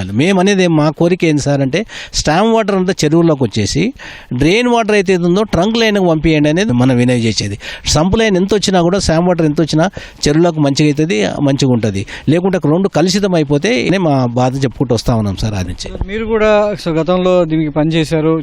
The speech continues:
Speaker 2: చాలా వరకు మీరు కూడా పోరాటం చేశారని చెప్తున్నారు కదా, ఏంటి సార్ అసలు ప్రధాన సమస్య ఏంటి?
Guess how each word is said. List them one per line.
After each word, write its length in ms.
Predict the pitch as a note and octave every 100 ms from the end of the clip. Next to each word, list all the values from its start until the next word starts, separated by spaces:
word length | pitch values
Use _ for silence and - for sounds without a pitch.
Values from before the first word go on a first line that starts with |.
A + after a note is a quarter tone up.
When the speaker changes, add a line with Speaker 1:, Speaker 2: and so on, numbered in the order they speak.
| D3+
Speaker 2:
చాలా 160 | D3+
వరకు 180 | D#3+ D#3
మీరు 140 | D#3 D3+
కూడా 140 | D#3+
పోరాటం 420 | D3+ D#3 D#3+ D#3
చేశారని 300 | D3 D3 D3 C3+
చెప్తున్నారు 420 | - C3+ B2+ B2+
కదా, 120 | G#3+
ఏంటి 260 | A3 A3+ G3+
సార్ 160 | A3+
అసలు 180 | F#3+ F3 D#3+ E3 E3+
ప్రధాన 260 | F3+ A#3
సమస్య 460 | G#3 F#3 A3 A3 A3+
ఏంటి? 420 | F#3+ F#3 F3+